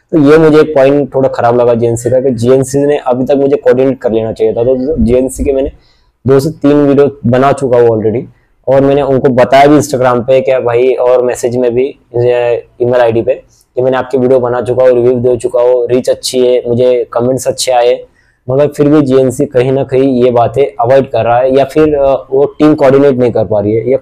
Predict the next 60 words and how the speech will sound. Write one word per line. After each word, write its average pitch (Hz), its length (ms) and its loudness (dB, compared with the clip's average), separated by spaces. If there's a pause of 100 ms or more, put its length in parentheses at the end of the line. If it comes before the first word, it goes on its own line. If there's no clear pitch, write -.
coordinate 139 400 2
करना 139 320 0
नहीं 135 140 2
चाहती 120 340 -4
कि 127 100 0
क्या 131 340 -4
बात 131 240 0
है 131 60 0
पता 127 280 -4
नहीं। 131 160 -4 (720)
ये 156 100 4
वीडियो 143 280 6
में 165 100 6
बना 147 180 4
रहा 143 40 2
हूँ 147 100 4
दोस्तों। 143 240 0
अब 165 220 2
अगर 156 220 4
जीएनसी 147 340 2
का 147 60 2
कोई 151 140 2
देख 127 240 0
रहा 135 100 0
है 131 80 0
दोस्तों, 135 300 -2
तो 135 180 -4
जल्द 131 220 0
से 135 140 -8
जल्द 139 300 -2
इस 135 140 0
बात 123 220 -2
को 135 340 -2
ध्यान 117 360 -2
रखे 123 240 0
दोस्तों, 123 340 -4 (560)
या 123 120 4
और 147 380 2
कोई 160 140 4
brand 147 240 2
मुझसे 147 280 0
collaboration 135 600 0
कर 120 140 -4
जाए, 131 200 0
क्योंकि 131 220 -4
मैंने 131 160 -2
already 131 320 0
अभी 139 240 0
बहुत 123 420 0
से 143 180 0
लोगों, 131 420 2
बहुत 127 220 -2
से 143 140 0
supplement 131 460 -4
brands 127 240 -6
को 143 180 -2
मेल 123 260 0
कर 135 180 -2
रखा 127 220 -4
हो 135 180 -2